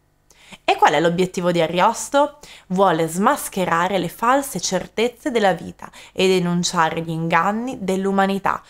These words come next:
con un atteggiamento distaccato e dissacrante, quindi mette a nudo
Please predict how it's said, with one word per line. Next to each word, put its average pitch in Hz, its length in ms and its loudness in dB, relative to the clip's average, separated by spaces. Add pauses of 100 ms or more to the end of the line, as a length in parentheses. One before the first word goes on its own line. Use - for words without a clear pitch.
(120)
con 185 160 -4
un 185 80 0
atteggiamento 185 760 -2
distaccato 180 960 -2
e 208 160 -4
dissacrante, 180 920 -6
quindi 180 240 -4
mette 240 420 -4
a 170 100 -2
nudo 285 420 -6